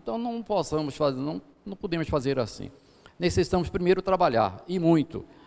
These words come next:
para fazer jus a alguma coisa, né? <laughs> Mas é importante, e a espiritualidade mostra nos livros. Espírita, estudai. Vamos dar sequência.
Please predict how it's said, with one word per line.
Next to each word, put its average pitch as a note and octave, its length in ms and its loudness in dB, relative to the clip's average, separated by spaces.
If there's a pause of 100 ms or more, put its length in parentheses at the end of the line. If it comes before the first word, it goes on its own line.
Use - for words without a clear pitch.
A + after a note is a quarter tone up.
(240)
para D3+ 560 4
fazer D#3+ 360 2
jus C#3 240 0
a E3 40 2
alguma D#3+ 260 0
coisa, C3 360 2
né? B2+ 220 0 (260)
<laughs> - 840 -16
Mas B2+ 380 -2
é C#3+ 80 -2
importante, A#2+ 840 -2 (380)
e A2 80 0
a A#2+ 40 2
espiritualidade C3 800 0 (260)
mostra D3 400 -4
nos A2+ 180 -6
livros. G2 480 -8 (300)
Espírita, E3+ 600 -6 (180)
estudai. F2+ 460 -6 (920)
Vamos G3+ 420 4
dar D#3+ 140 2
sequência. G#2+ 680 -2